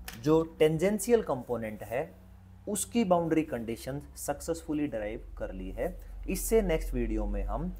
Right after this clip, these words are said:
जो नॉर्मल कंपोनेंट होंगे हमारे इलेक्ट्रिक फ्लक्स डेंसिटी और इलेक्ट्रिक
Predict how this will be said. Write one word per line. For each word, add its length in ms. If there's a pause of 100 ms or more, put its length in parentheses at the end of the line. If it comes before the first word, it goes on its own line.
(560)
जो 200 (420)
नॉर्मल 400
कंपोनेंट 600
होंगे 360
हमारे 480 (560)
इलेक्ट्रिक 500
फ्लक्स 440 (280)
डेंसिटी 520
और 240
इलेक्ट्रिक 500